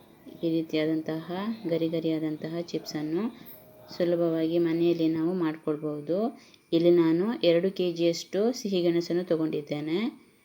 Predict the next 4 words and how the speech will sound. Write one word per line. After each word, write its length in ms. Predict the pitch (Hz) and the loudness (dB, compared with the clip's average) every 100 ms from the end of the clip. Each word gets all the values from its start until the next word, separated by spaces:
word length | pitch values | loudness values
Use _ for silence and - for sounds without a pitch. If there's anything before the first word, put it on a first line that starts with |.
| _ _ _ _ _ _ _ _ _ | _ _ _ _ _ _ _ _ _
ಚಂದ 260 | - 175 175 | 0 2 2
ಮಾಡಿ 420 | 175 170 185 - - - | 2 0 -2 -6 -14 -6
ತೊಳೆದುಕೊಂಡು 600 | - 170 180 175 170 170 214 311 - _ _ - | 0 2 2 2 2 2 2 -2 -6 _ _ -2
ತಗೊಂಡಿರುವಂತಹದ್ದು. 1080 | 165 160 160 151 151 151 156 151 147 156 | 0 2 2 0 -2 -8 -10 -10 -6 -4